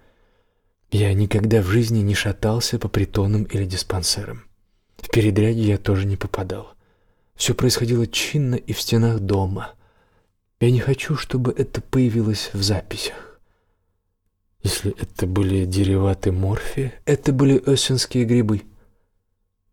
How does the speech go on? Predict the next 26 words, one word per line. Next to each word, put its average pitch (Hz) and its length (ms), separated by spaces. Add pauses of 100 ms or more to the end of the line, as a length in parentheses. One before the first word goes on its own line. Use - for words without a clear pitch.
(140)
Доктор - 300
Петерсон 98 460
потёр 98 320
рукой 95 240
лоб. 92 240 (840)
«У 104 80
вас 95 340
достаточно 98 600
тесные 101 440
связи 98 320
с - 180 (100)
Эссой, 110 440
не 92 120
так - 320
ли? 104 140 (640)
Ваш 104 180
отец 110 280
был 101 180
самым 104 360
известным 110 480
эссеистом 104 480
на 95 80
Земле». 95 400 (960)
«Знаменитая 113 640
личность?» - 560 (260)
«Да, 107 300